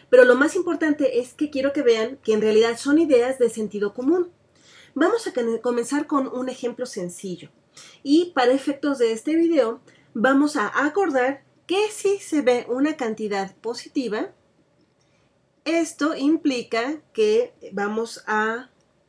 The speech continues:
estar dirigiéndonos o vamos a tener un sentido hacia la derecha.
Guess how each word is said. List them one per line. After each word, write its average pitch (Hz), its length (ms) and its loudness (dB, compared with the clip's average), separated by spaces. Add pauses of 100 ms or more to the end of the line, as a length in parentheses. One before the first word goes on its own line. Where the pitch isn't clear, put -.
(240)
estar 240 520 -4
dirigiéndonos 285 800 0
o 226 100 -8
vamos 214 320 -6
a 233 60 -16
tener 220 160 -4
un 226 120 -4
sentido 233 540 -8
hacia 208 280 -8
la 226 180 -2
derecha. 202 540 -2